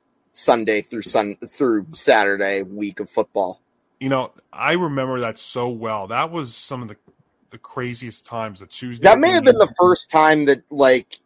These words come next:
Speaker 1: you truly could have thought of football as the Dolly Parton operation.
Speaker 2: Yeah.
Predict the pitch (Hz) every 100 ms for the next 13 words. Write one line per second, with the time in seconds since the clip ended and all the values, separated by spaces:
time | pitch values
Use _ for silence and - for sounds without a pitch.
0 | _ 131 131 120 - 147 135 113 135 120
1 | 113 - 110 104 98 95 _ _ _ _
2 | _ _ - 127 - 117 107 101 - 107
3 | 104 95 113 98 104 104 95 110 101 87
4 | 92 87 - 95 90 - 92 95 - 165
5 | 170 170 151